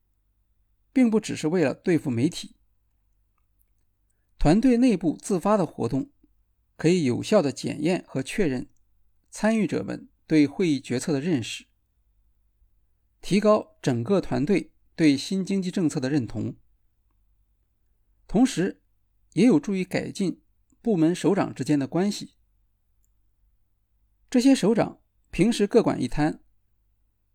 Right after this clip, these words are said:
不仅往来不多，为了争取在尼克松面前的影响力，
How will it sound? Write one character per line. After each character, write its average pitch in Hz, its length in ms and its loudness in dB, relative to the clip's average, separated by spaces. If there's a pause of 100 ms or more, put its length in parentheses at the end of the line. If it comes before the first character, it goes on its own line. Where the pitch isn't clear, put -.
(140)
不 247 80 0
仅 185 200 2
往 123 200 0
来 120 160 0
不 170 140 -4
多， 120 340 -6 (1300)
为 220 140 6
了 202 100 6
争 247 200 2
取 - 280 -8 (160)
在 170 220 4
尼 147 100 4
克 202 140 0
松 208 160 0
面 196 180 2
前 147 160 -2
的 147 80 4
影 135 180 -2
响 117 220 -6
力， 139 220 -6